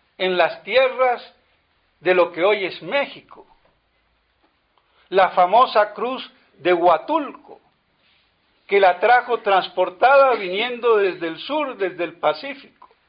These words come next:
Y todo lo que de ahí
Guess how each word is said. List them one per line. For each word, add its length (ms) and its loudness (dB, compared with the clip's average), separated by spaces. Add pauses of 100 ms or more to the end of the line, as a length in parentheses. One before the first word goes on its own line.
(1700)
Y 140 -4 (120)
todo 360 6
lo 240 2
que 140 0
de 120 4
ahí 540 0